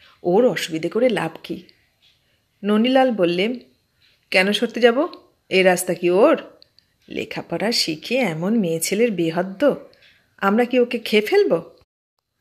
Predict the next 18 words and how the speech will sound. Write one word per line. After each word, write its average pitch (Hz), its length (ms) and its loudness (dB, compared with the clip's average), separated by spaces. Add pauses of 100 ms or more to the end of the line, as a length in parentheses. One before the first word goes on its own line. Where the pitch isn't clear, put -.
(440)
এমনই 247 580 0
রমাপতি। 175 640 -2 (840)
রাস্তা 190 440 2
দিয়ে 233 160 0
চলতে 208 400 0
গেলে 220 260 2
পাছে 190 360 -2
কেউ 214 220 0
জিজ্ঞেস 190 500 -2
করে 226 220 0
বসে, 208 360 -2
"কেমন 196 400 -2
আছো?" 185 460 -6 (600)
তখন 214 440 2
যে 220 240 0
কথা 190 320 0
বলতে 233 320 2
হবে, 214 380 0